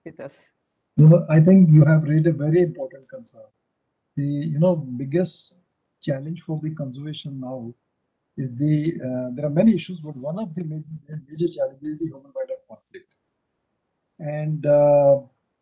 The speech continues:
Speaker 2: everybody is concerned about it, nationally and state level. In fact, state has, uh,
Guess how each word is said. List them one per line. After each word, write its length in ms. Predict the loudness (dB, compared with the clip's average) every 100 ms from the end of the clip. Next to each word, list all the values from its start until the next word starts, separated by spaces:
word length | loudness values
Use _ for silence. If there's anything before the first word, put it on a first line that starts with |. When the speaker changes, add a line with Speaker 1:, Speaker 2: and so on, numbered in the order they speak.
| _ _ _
Speaker 2:
everybody 460 | -8 -4 0 4 4
is 100 | 2
concerned 400 | -2 -4 -4 -8
about 200 | -10 -16
it, 60 | -20 _ -12
nationally 800 | -10 -10 -12 -14 -14 -16 -14 -12
and 180 | -12 -16
state 380 | _ -10 -10 -14
level. 360 | -12 -12 -14 _ _ _ _ _
In 120 | -6
fact, 220 | 0 0 -2
state 360 | -2 0 0
has, 320 | -2 -4 -6 -10
uh, 520 | -8 -8 -8 -12